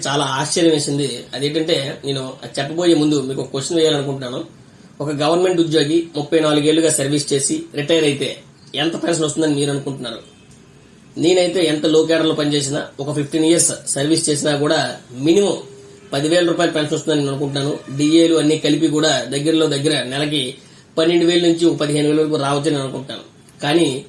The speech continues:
మాణిక్యాలరావు అనే వ్యక్తి, ఏలూరుకు చెందినటువంటి వ్యక్తి, ఆర్టీసీలో థర్టీ ఫోర్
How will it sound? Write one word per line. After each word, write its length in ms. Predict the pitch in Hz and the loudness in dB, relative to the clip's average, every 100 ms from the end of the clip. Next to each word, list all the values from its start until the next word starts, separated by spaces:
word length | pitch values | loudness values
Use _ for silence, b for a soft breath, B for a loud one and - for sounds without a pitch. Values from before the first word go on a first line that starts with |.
| - | -12
మాణిక్యాలరావు 680 | 120 147 170 165 165 151 147 | -4 0 0 2 2 2 0
అనే 120 | 143 131 | 0 -4
వ్యక్తి, 240 | 131 - 131 - - B B B 123 156 | -6 -6 -8 -8 -20 B B B 0 4
ఏలూరుకు 320 | 180 185 160 | 6 6 4
చెందినటువంటి 460 | 160 156 147 143 131 | 2 0 0 -4 -4
వ్యక్తి, 280 | 139 - 170 127 - - - 131 | -6 2 2 2 -8 -16 -6 -2
ఆర్టీసీలో 540 | 180 - 190 165 147 - - B B B - | -2 -2 -2 2 2 0 -12 B B B -4
థర్టీ 320 | 151 147 - 196 | -2 -2 -4 -2
ఫోర్ 160 | 180 | 2